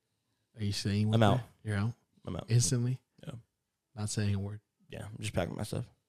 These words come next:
Speaker 1: Proud of you.
Speaker 2: Thank you.
Speaker 1: I like that.
Speaker 2: Um, and so Kylie goes up to her. She's like, "Oh, how are you doing? Like, what's your name? Like, you're so pretty." Like, even though she wasn't pretty at all. I don't know what she was saying. She's being nice. And then she was like, "Oh, are you here by yourself? Like, where are your friends at?"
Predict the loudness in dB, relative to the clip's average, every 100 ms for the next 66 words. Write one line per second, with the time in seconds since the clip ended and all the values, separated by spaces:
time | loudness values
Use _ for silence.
0 | _ -12 -10 -10 -16 -20 -14 -14 -14 -18
1 | _ -18 -18 -18 -20 _ _ _ _ 4
2 | 8 10 8 6 4 4 4 2 4 4
3 | 4 0 0 2 2 4 4 4 4 2
4 | 4 4 4 4 2 0 0 0 2 2
5 | 2 4 4 2 -6 _ _ _ _ -6
6 | 2 4 4 2 4 6 6 4 4 2
7 | 2 2 4 4 2 0 0 0 2 4
8 | 4 4 4 2 0 0 0 4 4 4
9 | 2 0 0 2 2 -2 -16 -14 0 4
10 | 4 4 4 4 4 0 2 4 4 4
11 | 6 6 6 4 4 4 4 4 4 6
12 | 4 4 2 0